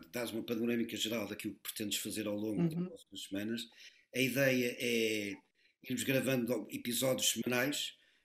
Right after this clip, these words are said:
Speaker 1: e irmos colocando no nosso canal. E eu sei que, já há pouco falaste sobre isso, eu sei que tu, como ponto de partida, para além desta introdução, querias apresentar um filme que fizeste recentemente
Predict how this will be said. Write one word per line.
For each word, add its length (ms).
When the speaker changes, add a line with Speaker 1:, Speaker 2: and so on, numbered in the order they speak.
Speaker 1:
e 180
irmos 180
colocando 560
no 120
nosso 260
canal. 480
E 120
eu 100
sei 280
que, 260
já 120
há 40
pouco 220
falaste 300
sobre 260
isso, 220
eu 20
sei 240
que 120
tu, 340
como 300
ponto 240
de 60
partida, 460
para 180
além 180
desta 240
introdução, 520
querias 360
apresentar 420
um 140
filme 480
que 60
fizeste 340
recentemente 760